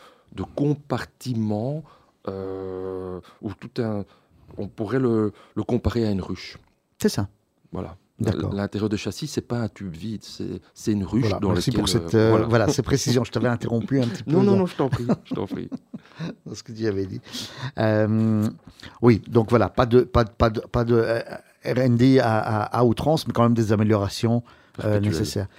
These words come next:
Speaker 1: Perpétuelles.
Speaker 2: qu'aujourd'hui, ju-, juste comme ça, j'y, j'y, j'y pense, est-ce que, par exemple, le triple vitrage, c'est quelque chose qui est fortement demandé ?
Speaker 1: Alors, dans notre secteur, co-, comme je le disais la semaine passée, on est, euh, plutôt axé sur la rénovation. Non. Et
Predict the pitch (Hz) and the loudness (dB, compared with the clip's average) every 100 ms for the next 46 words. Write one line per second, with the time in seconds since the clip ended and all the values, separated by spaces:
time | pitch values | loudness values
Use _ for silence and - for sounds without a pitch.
0 | - 113 - 117 113 113 101 139 139 107 | -6 -4 0 2 2 2 2 2 2 -2
1 | 76 82 98 107 104 92 123 107 110 98 | -6 -8 -8 -6 -4 0 0 0 -2 -4
2 | 104 95 95 131 143 - - 104 95 95 | -4 -4 0 0 0 -4 2 2 2 0
3 | 107 101 98 120 160 - 135 127 - 202 | 0 0 -2 0 -2 -2 -4 -2 -2 -4
4 | 247 - - - - - 98 98 135 - | -4 -14 -20 -16 -10 -6 -6 -4 -4 0
5 | 113 - - 123 - 135 135 127 123 117 | 0 0 -6 -4 0 2 4 4 4 4
6 | 156 - _ - - 101 107 - - 110 | 2 -2 _ -20 -8 -2 -2 -4 -6 -2
7 | 120 156 - 135 123 - 131 117 - 80 | 0 0 -2 -6 -6 -4 -2 -2 -6 -8
8 | 82 127 117 110 104 110 113 - 104 98 | -8 -6 -6 -6 -4 -2 -2 -2 -4 -4
9 | 101 113 110 92 90 87 85 82 - - | -6 -4 -4 -4 -4 -4 -6 -8 -10 -14
10 | - 101 - 104 - 92 87 90 87 87 | -10 -10 -8 -12 -8 -8 -6 -8 -8 -8
11 | - 131 156 - - _ _ _ - _ | -8 -8 -8 -14 -20 _ _ _ -20 _
12 | _ _ _ _ 101 98 80 - _ _ | _ _ _ _ -6 -4 -4 -10 _ _
13 | - 104 | -10 -8